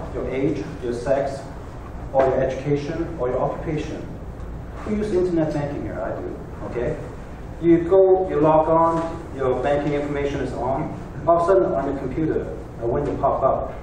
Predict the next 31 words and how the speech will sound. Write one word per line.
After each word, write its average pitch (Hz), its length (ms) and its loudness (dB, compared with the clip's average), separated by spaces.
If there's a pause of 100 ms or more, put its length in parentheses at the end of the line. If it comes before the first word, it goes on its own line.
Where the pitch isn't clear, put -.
(260)
and 123 160 -2
saying 143 280 -2
that, 139 260 2
uh, 117 100 0
"We 120 140 0
need 131 140 -2
to 123 60 0
verify 127 680 0
your, 110 260 -2 (400)
there's 127 140 -2
a - 60 -6
security 127 440 2
issue, 123 240 2
we 117 120 -4
need 117 80 -2
to 117 80 -6
verify 117 360 -2
your 107 80 -2
password - 460 -4
again." - 180 -6 (500)
Type - 240 0
your - 120 -2
password 117 420 -4
in - 160 -6
there 101 140 -4
again. 87 180 -8 (880)
What 185 140 2
happened? 175 280 4
That's 180 140 4
a - 140 -2
Trojan. - 360 2